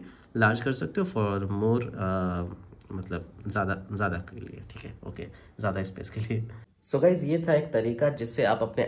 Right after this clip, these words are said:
Android फ़ोन को लिंक कर सकते हो अपने Windows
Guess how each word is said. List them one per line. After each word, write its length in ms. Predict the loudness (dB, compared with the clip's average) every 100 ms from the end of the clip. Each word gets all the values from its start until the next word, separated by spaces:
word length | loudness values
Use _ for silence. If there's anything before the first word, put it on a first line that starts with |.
| 0
Android 400 | 0 4 6 4
फ़ोन 240 | 2 2
को 120 | 6
लिंक 300 | 6 4 2
कर 100 | 0
सकते 300 | 0 0 0
हो 60 | 0
अपने 180 | 2 0
Windows 420 | 0 0 0 -2